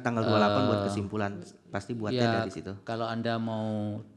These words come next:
Speaker 2: dimasukkan untuk bagian dari kesimpulan, ya secepatnya bisa Anda minta ke panitera, ke kepaniteraan.
Speaker 1: Oh, baik. Berarti sudah ada, tadi kan ada tambahan keterangan, apakah itu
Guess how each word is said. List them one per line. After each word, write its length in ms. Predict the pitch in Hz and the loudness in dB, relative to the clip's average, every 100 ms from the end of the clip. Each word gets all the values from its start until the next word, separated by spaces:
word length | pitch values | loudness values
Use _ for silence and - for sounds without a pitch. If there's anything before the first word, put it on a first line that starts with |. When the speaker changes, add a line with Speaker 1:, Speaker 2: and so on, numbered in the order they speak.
| - - | -20 -4
Speaker 2:
dimasukkan 880 | 113 107 98 104 - 104 101 101 101 | 0 2 0 -4 -4 -4 -2 -4 -6
untuk 560 | 107 104 101 101 107 | -6 -6 -4 -4 -4
bagian 400 | - 95 - 95 | -6 -6 -2 -2
dari 160 | 92 92 | 0 -2
kesimpulan, 560 | 98 - 95 98 120 135 | -4 -2 -4 -2 -2 0
ya 240 | 98 92 | -2 -6
secepatnya 640 | 95 101 101 - 95 107 | -10 -12 -14 -10 -10 -8
bisa 240 | 104 101 98 | -10 -12 -10
Anda 200 | 95 92 | -10 -10
minta 320 | 95 92 117 131 _ _ _ _ _ _ _ - | -10 -10 -12 -16 _ _ _ _ _ _ _ -12
ke 160 | 104 95 92 | -8 -6 -6
panitera, 480 | 95 95 95 110 | -8 -8 -10 -10
ke 80 | - | -12
kepaniteraan. 600 | 104 95 98 98 95 95 98 - - _ _ _ _ _ - | -10 -6 -6 -6 -8 -10 -14 -20 -20 _ _ _ _ _ -10
Speaker 1:
Oh, 160 | 92 | -8
baik. 320 | - 90 85 | -8 -12 -12
Berarti 560 | - 113 120 156 175 - | -8 2 4 6 4 2
sudah 480 | - 127 113 107 - - | -2 0 0 -2 -6 -2
ada, 240 | 123 147 139 | 0 2 2
tadi 160 | 113 | 0
kan 160 | 120 165 | 0 -2
ada 160 | 127 107 | -2 -2
tambahan 480 | - 107 101 101 | -2 -2 -2 -4
keterangan, 480 | 104 107 - 90 92 101 | -6 -4 -2 -2 -2 -6
apakah 320 | 98 98 95 - | -6 -6 -8 -10
itu 240 | - 92 | -10 -12